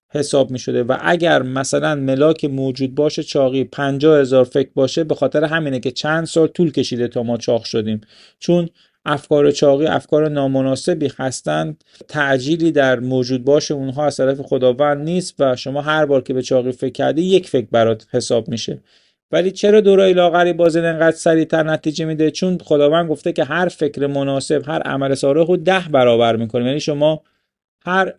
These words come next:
فکری که در مورد لاغری در ذهنت مرور می‌شه، ضرب در ده در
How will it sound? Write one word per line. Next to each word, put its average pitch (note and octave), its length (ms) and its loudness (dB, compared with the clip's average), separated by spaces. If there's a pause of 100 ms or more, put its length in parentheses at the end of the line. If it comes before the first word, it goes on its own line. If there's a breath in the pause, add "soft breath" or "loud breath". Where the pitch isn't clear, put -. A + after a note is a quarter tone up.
فکری G#3 440 2
که D3+ 80 2
در C#3+ 160 2
مورد C#3+ 140 -2
لاغری C#3 400 2
در C#3 180 2
ذهنت C3+ 240 0
مرور C3+ 300 2
می‌شه، C#3 340 -2
ضرب E3 340 0
در E3 140 2
ده D#3+ 460 0
در B2 300 -2